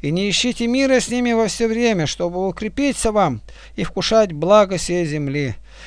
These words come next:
и оставить её в наследие детям вашим навек.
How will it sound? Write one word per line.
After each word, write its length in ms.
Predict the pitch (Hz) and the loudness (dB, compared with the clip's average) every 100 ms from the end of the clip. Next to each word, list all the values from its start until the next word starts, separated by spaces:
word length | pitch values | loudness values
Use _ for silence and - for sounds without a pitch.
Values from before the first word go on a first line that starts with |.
| - | -10
и 80 | - | 0
оставить 600 | 226 - - 285 277 277 | 2 2 6 6 6 2
её 200 | 277 269 | 0 2
в 40 | 254 | 2
наследие 600 | 254 240 254 247 240 208 | 0 0 0 2 2 0
детям 560 | 185 247 240 233 208 | 0 2 2 0 0
вашим 420 | 202 208 - 190 | 4 4 2 -2
навек. 400 | 170 135 143 139 | -2 -2 -2 -2